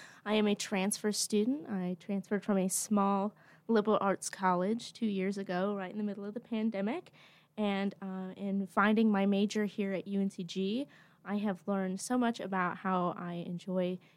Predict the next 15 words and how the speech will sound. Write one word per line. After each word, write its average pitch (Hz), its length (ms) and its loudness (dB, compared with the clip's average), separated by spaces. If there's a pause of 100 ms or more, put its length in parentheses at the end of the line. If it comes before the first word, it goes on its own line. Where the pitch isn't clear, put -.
communicating 208 500 4
with 196 140 -4
the 190 60 -10
communities 294 760 2 (360)
and 196 260 0
how 208 180 2
I 208 80 2
can 208 160 -2
just 208 360 -2
have 208 200 -2
a, 196 220 0
uh, 185 60 -6 (300)
good 233 340 2
understanding 214 680 2
of 196 300 -2